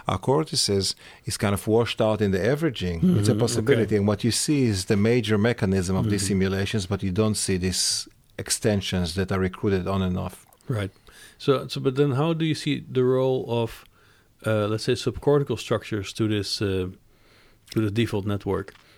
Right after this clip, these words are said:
Speaker 2: if it's the big simulator of the brain?
Speaker 1: Yeah,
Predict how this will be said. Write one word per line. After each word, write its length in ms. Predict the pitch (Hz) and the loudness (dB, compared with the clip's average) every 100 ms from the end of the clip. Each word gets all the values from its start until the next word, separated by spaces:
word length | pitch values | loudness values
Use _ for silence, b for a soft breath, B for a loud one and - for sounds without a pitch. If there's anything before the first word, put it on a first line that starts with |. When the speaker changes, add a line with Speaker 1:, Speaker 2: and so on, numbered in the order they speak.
| b _ _ _ _ - | b _ _ _ _ -4
Speaker 2:
if 160 | 135 131 | 0 0
it's 140 | 131 | 0
the 80 | 113 | -2
big 200 | 110 117 | 0 0
simulator 560 | - 127 110 95 92 92 | 0 0 0 -2 -2 -4
of 100 | 90 | -6
the 80 | 104 | -4
brain? 380 | 101 98 92 95 B B B B B | -4 -2 -6 -10 B B B B B
Speaker 1:
Yeah, 380 | - 117 110 - | -4 -2 -2 -6